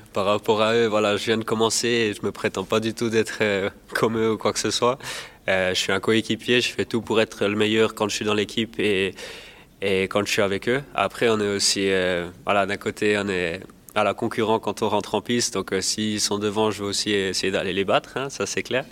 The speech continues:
Mais après, euh, après, je reste le nouveau et c'est à moi de maintenant continuer de monter et de rester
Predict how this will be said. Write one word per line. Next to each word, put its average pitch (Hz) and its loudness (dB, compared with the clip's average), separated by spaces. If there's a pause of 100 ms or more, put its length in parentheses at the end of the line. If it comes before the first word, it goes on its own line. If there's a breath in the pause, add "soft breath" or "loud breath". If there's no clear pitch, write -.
(500 loud breath)
Mais 95 0
après, 107 0
euh, 104 0 (480)
après, 120 2
je 104 0
reste 104 2
le 110 2
nouveau 113 4
et 107 4
c'est - 0
à 98 2
moi 101 0
de 104 -6
maintenant 98 -2
continuer 107 -2
de 104 -4
monter 107 2
et 107 0
de 98 -2
rester 98 -2